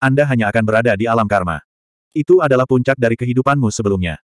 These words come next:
Bagaimana Anda bisa dibandingkan dengan saya?" Dia berhenti. "Bagaimana dengan ini? Jika kakak senior bersumpah tidak akan menjadi musuhku, aku akan pergi." "Kamu mengutarakan banyak omong kosong, tapi kamu tidak melakukan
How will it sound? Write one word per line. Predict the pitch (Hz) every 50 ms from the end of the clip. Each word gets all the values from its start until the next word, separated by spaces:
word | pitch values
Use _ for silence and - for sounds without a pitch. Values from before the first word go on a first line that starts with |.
| _ -
Bagaimana | 151 147 143 143 147 139 139 143 151 143
Anda | 135 127 127 139 135
bisa | 131 - 131 120
dibandingkan | 117 113 113 113 117 123 127 120 110 120
dengan | 127 127 123 110
saya?" | - 117 101 92 87 76 76 _ _ _ _ _ _ _ _ _ _
Dia | - 147 147 170 170 165 151
berhenti. | 143 135 127 120 107 107 95 78 - _ _ -
"Bagaimana | 151 147 143 139 147 139 139 135 147 156
dengan | 147 143 131 127 120
ini? | 120 113 101 85 76 - _ _ -
Jika | 151 147 147 156 175
kakak | 170 160 143 143 135
senior | - 135 131 127 127 143
bersumpah | 135 127 123 - 127 120 123 120
tidak | - 123 113 107 107
akan | 113 123 123 120
menjadi | 113 110 117 120
musuhku, | 127 143 151 - 135 120 101 90 85 - _ _ -
aku | 139 143 - - 151 139
akan | 127 117 - 107
pergi." | 101 104 98 90 90 78 69 _ _ _ _ _ _ _ _ _ _ _ _ _ _ _ _ _ _
"Kamu | - - 151 147 170 185 180
mengutarakan | 160 143 131 127 123 120 117 131 127
banyak | 120 117 117 123 120
omong | 120 120 117 120 120
kosong, | 123 120 - - 107 95 101 151 170 _ _ - -
tapi | 139 139 165
kamu | 160 143 139 139 -
tidak | 135 123 117 113
melakukan | 110 113 120 156 156 147